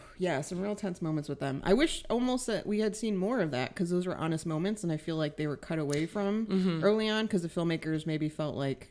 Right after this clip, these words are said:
Speaker 1: I don't, I don't know. I don't wanna project what they were thinking, but just in the overall scope of, like, how it was put together, it just seemed like they were really pushing that narrative of, like, this is dramatic.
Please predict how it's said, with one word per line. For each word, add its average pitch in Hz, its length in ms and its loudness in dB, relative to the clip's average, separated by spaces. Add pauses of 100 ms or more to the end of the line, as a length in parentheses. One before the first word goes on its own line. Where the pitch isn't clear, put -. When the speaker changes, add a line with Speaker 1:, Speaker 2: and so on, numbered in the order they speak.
(140)
Speaker 1:
I 285 80 8
don't, 294 140 8
I 220 80 4
don't 202 120 6
know. 135 140 0
I 160 80 0
don't 196 80 6
wanna 190 180 2
project 165 380 -2
what 151 200 -2
they 147 120 -2
were 139 120 -2
thinking, 127 360 -2 (380)
but 220 120 6
just 254 240 0
in 226 100 4
the 214 100 2
overall 208 340 2
scope 175 340 -2
of, 160 200 -2
like, 139 320 -4 (560)
how 180 220 2
it - 60 -2
was 180 120 -2
put 196 180 -2
together, 165 540 2
it 170 100 2
just 175 180 0
seemed 175 200 0
like 160 160 0
they 160 100 2
were 156 100 2
really 160 360 2
pushing 165 340 -2
that 139 160 0
narrative 147 440 0
of, 147 100 -14
like, 135 220 -10
this - 200 -10
is 143 200 -14
dramatic. - 440 -16